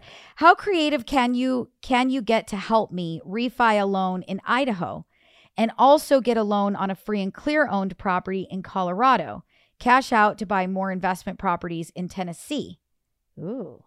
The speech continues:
I like it, right? "I'm self-employed and without much work, entertainment industry.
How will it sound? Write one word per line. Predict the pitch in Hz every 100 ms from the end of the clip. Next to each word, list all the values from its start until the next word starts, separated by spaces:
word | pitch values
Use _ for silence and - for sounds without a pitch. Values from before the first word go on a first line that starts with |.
| _
I | 156
like | 175 277 -
it, | - _ _ -
right? | 165 233 294 _ _ - _ - -
"I'm | 226 220
self-employed | - 254 277 349 294 240 208 214
and | - 208
without | 208 - 202 196
much | 202 214 -
work, | 185 175 180 277 - -
entertainment | 196 196 190 196 175
industry. | 165 160 - 156 156